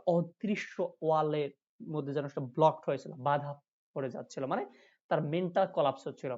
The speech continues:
"She can hear the persecution of the brilliance, but she cannot, but cannot see the sense and reason।" যে সে যেন তার যে মানে বুদ্ধিমত্তা আর কি, ওকে, বা তার ধারণ ক্ষমতা, মানে সে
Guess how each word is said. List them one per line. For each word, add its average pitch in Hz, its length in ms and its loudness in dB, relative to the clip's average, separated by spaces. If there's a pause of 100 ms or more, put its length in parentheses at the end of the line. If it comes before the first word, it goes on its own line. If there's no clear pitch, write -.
(380)
"She - 140 -6
can 240 200 4
hear 185 260 2
the 175 160 -2
persecution 165 640 -2
of 147 100 -2
the 139 140 -2
brilliance, 147 520 -2
but 127 220 -6
she - 180 -8
cannot, 143 420 -2 (280)
but 170 140 4 (300)
cannot 180 400 0
see - 220 -8
the 233 140 -2
sense 151 320 -8
and 135 140 -6
reason।" 127 320 -6
যে 131 100 -4
সে 254 180 0 (460)
যেন 254 120 6 (100)
তার 220 280 2
যে 208 160 4 (240)
মানে 160 180 -4 (240)
বুদ্ধিমত্তা 170 800 2
আর 131 120 2
কি, 156 120 -6
ওকে, 170 200 0 (300)
বা 165 120 -2
তার 151 160 -2
ধারণ 156 340 0
ক্ষমতা, 143 400 -2
মানে 226 180 -2
সে 240 180 0